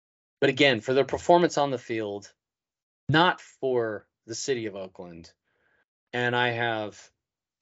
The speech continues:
no sympathy, empathy, or anything towards the A's owners. They've done a terrible job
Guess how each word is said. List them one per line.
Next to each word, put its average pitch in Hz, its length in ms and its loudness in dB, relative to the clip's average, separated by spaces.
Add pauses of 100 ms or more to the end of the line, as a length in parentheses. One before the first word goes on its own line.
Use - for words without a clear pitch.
(720)
no 135 720 4
sympathy, 131 760 -2
empathy, 113 720 -4 (880)
or 120 420 4
anything 110 640 -4 (140)
towards 117 480 0
the 104 180 -4
A's 101 240 -6
owners. 110 640 -2 (1600)
They've 117 180 4
done 117 220 4
a 110 60 -2
terrible 151 420 6
job 117 460 4